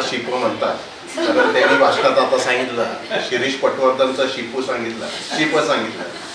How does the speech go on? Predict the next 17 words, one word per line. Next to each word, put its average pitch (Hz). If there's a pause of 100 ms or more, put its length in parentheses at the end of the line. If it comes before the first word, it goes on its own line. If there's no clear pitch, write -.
(380)
मला 131
अगोदर 180
समजलं 190
नाही, 170
शिप 151
म्हणजे 180
मला 175
वाटलं 180
सीईओ 175
वगैरे 175
असतात 170
तसं 170
सीपी 143
म्हणतात. - (2250)
खरं 185
सांगतो 208
की 180